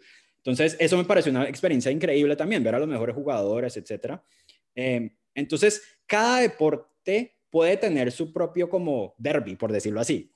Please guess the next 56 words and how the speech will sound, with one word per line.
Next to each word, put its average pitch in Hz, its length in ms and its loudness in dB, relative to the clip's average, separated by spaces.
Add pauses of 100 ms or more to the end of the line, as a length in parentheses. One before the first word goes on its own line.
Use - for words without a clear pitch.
el, 113 180 -4
el 123 200 0
simil-, 131 300 0
la 120 120 0
similitud 117 440 -2
al 123 120 -2
tema. 117 260 -4
Entonces 123 320 -8
tú 147 140 -4
piensas, 147 400 0 (240)
"Bueno, 156 260 -2
algún 117 280 -2
día 135 160 2
el 139 80 0
Super 165 340 -2
Bowl", 104 180 -2
o 143 80 6
incluso 160 500 2
un 123 220 0
día 123 280 0
ir 147 140 2
a 156 60 2
ver 151 160 2
un 151 260 -2
partido 151 380 0
de 117 80 0
N 110 80 -2
F - 160 -4
L, 85 240 -8
por, - 160 -8 (200)
por, 92 140 -12
como 98 240 -10
por - 280 -8 (240)
la 120 120 -2
curiosidad. 110 600 -2 (340)
Yo 139 80 2
una 160 120 4
vez 175 120 4
estuve 196 300 4
en 196 60 0
Nueva 196 200 0
York 127 420 0
de 156 140 -2
trabajo, 127 580 0 (380)
em, 123 520 -2
con 123 160 -2
Home 151 200 0
Fans 139 380 -4
y, 131 280 -2
y 131 40 -2
nos 135 120 -2
fuimos 131 280 0
a 160 80 2
ver 143 220 2
con 139 240 -2
Luke 147 260 2